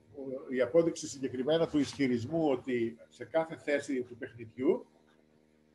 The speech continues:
υπάρχει μια στρατηγική για τον παίκτη που κινεί από αυτή τη θέση, για τον παίκτη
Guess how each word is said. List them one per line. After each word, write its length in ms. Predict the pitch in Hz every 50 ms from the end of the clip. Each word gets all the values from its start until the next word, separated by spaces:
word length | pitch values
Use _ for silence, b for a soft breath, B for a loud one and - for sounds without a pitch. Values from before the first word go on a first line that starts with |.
| _ _ _
υπάρχει 460 | - 123 113 123 165 185 180 - 156
μια 140 | 151 165 185
στρατηγική 600 | 180 - 175 156 160 147 131 135 127 110 - 175
για 140 | 170 170 143
τον 200 | - 131 120 107
παίκτη 280 | - 160 160 - -
που 160 | 143 - 147 127
κινεί 420 | - - 131 123 135 170 180 143 117
από 120 | 104 101
αυτή 180 | 107 - - 117
τη 120 | 107 107
θέση, 560 | 104 - 110 107 107 107 - 170 214 247 254 - _ _ _ _ _ _ _ _ _ _ -
για 100 | 117 107
τον 120 | 110 110
παίκτη 240 | - 139 131 - -